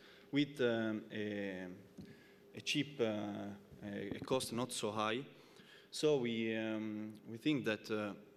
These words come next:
some, this is example that it's not perfect, it's not the only one, but, uh, I think that, uh, um, if, um,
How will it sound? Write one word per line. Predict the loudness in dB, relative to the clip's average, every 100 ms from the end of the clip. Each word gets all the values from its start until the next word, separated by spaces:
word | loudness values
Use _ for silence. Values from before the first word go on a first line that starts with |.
| -16
some, | -10 -4 -2 0 -2 -2
this | 0 2
is | 0
example | -2 -2 0 0 -2
that | -2 -2 -4
it's | -8 -4
not | -2 -2
perfect, | 2 2 2 -2
it's | -4 -8 -6
not | -4 -2
the |
only | -2 0
one, | 0 2
but, | 0 0 0
uh, | 0 0 -4 -12 -6
I | -2 -2
think | 0 -2 0
that, | 0 0
uh, | -2 -2 -4 -10 -18 -20 -20 -20 -18 -12
um, | -10 -10 -10 -12 -12 -8
if, | -8 -4
um, | -2 0 0 -2